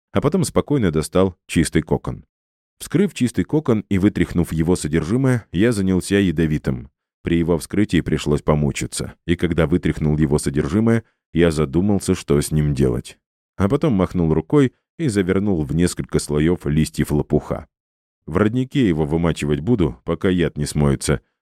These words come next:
а потом ещё и выварю. Паутина мне нужна, чтобы нитки скрутить. Буду ими рваную одежду штопать. В ларце у меня запас иголок,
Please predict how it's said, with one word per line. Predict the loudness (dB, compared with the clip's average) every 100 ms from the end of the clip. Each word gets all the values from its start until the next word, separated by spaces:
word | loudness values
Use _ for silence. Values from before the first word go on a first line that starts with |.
| _
а | -6
потом | -4 -2 -2
ещё | 0 2
и | 2
выварю. | 2 -2 -2 -2 -6 _ _ _ _ _ -4
Паутина | 0 0 -2 0 2 2
мне | 0
нужна, | 2 0 2 -2 -2
чтобы | -6 -2 0
нитки | 0 -2 -2 -6
скрутить. | -2 -2 -2 -4 -6 _ _ _ _ -4
Буду | -2 0 -2
ими | -2 0 0
рваную | 0 0 0 2 0
одежду | 0 -2 -2 -4
штопать. | -2 0 0 -4 -6 _ _ _ _
В | -4
ларце | 0 0 0 0
у | 0
меня | 0 0
запас | 0 2 0 0
иголок, | -2 0 0 -2